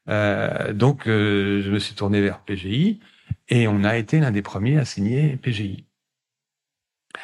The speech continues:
Et, euh, j'ai été un peu déçu parce que le truc était pas du tout au point, j'ai beaucoup râlé, euh, et j'ai été entendu, euh, j'étais invité à,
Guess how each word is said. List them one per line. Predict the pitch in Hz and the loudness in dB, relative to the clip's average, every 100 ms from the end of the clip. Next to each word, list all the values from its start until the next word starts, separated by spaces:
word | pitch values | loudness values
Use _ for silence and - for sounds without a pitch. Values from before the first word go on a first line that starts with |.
| - - - | -18 -20 -6
Et, | - 120 117 110 | 2 4 4 4
euh, | 104 101 98 98 98 50 - - - - - - - - 50 50 50 - - - - 87 101 | 2 0 -2 -2 -2 -4 -4 -6 -6 -6 -8 -8 -10 -12 -14 -16 -16 -16 -14 -14 -10 -6 -4
j'ai | 98 98 101 | -4 0 0
été | 98 98 101 | 0 0 -2
un | |
peu | 95 98 | -2 -4
déçu | 101 - 120 | -4 0 0
parce | 113 - | 0 -4
que | 95 | -6
le | |
truc | 95 101 92 | -6 -8 -8
était | 92 | -10
pas | 92 90 | -8 -8
du | 82 | -8
tout | - - | -8 -8
au | |
point, | - - 135 160 | -4 0 4 4
j'ai | 120 | 2
beaucoup | 87 82 - | -2 -10 -16
râlé, | - 90 104 127 190 - _ _ _ - | -12 -4 0 0 -2 -6 _ _ _ -8
euh, | 98 98 98 95 - 98 107 101 98 101 - - | -4 -2 -2 -2 -4 -4 -4 -4 -4 -4 -4 -6
et | - 104 104 98 98 95 | 0 2 4 2 0 -2
j'ai | 92 95 | -2 -2
été | 92 92 95 | -4 -4 -6
entendu, | 95 92 95 98 98 95 | -4 -2 0 2 2 0
euh, | 95 - - | -2 -4 -4
j'étais | 92 92 101 - 123 | -6 -4 -4 -4 -2
invité | 101 98 95 110 104 | 0 0 -2 0 0
à, | 95 90 95 | 0 -4 -8